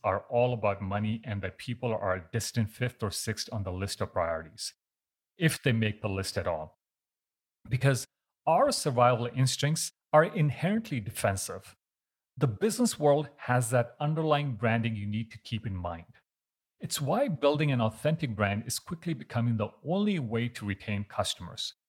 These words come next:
Crisis always heightens our sensitivity to patterns. The uncertainty prompts us to look for the familiar, the patterns we can count on for comfort, and that brings us a sense of security.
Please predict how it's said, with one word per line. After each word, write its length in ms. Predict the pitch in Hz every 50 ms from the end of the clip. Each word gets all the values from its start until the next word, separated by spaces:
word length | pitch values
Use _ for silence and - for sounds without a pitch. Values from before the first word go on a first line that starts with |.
| _ _ _ _ _ _ _ _ _ _ _ _ _ _ _ _ -
Crisis 460 | - 143 156 170 - - 190 151 - - -
always 400 | - 127 131 143 135 147 127 -
heightens 580 | - - - 120 123 123 123 135 131 123 127 - -
our 160 | - 107 101 101
sensitivity 840 | - - - - 120 110 - - - 127 120 160 151 151 156 156 156 -
to 100 | - 127
patterns. 680 | - - - - 98 92 87 80 76 - - - - - _ _ _ _ _ _ _ _ _ _ _ _ _ _ _ _ _ _ _ _
The 140 | - 120 131
uncertainty 720 | 120 117 107 - - 240 240 - 214 156 123 - 120 104 101
prompts 440 | - - - 123 131 139 139 -
us 140 | 131 117 - -
to 100 | - 110
look 280 | 101 110 147 160 -
for 220 | - - - 120 110
the 100 | 104 104
familiar, 680 | - - - 104 110 123 123 107 101 80 78 - - _ _ _ _ _ _ _ _ _ _ _
the 60 | - 104
patterns 600 | - - - - 147 147 151 151 160 147 - 123
we 80 | 117
can 180 | 113 - 110 101 -
count 400 | - - - 135 147 151 143 -
on 220 | 143 139 143 139 - - - -
for 240 | - - 113 107 104
comfort, 460 | - - - 139 123 - - 85 - - _ _ _ _ _ _ _ _ _ _ -
and 200 | 120 117 110 104 95
that 340 | - 131 156 185 156 131 101
brings 280 | 147 139 139 131 127
us 180 | 143 160 - - - _ -
a 40 |
sense 380 | - - - - 110 110 110 -
of 80 | 110 -
security. 600 | - - - - - 107 92 85 82 82 87